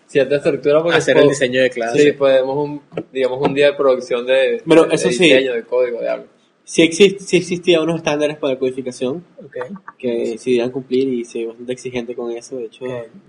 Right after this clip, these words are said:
Speaker 2: O sea, ¿qué, en qué consistían los estándares?
Speaker 3: Estándares, eh, digamos, son unos autoestándares donde,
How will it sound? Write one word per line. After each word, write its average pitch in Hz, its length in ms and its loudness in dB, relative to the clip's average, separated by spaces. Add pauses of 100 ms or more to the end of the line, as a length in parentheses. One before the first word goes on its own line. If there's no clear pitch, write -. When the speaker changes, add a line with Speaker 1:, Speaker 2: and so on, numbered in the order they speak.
(180)
Speaker 2:
O 131 40 -6
sea, 127 100 -8
¿qué, 135 200 -6
en 165 120 -4
qué 135 80 -8
consistían 147 460 -4
los 139 80 -6
estándares? 139 440 -4
Speaker 3:
Estándares, 139 480 -2 (140)
eh, 123 480 2
digamos, 131 340 -2
son 151 120 -4
unos 156 200 -4
autoestándares 143 720 -2
donde, 127 580 -2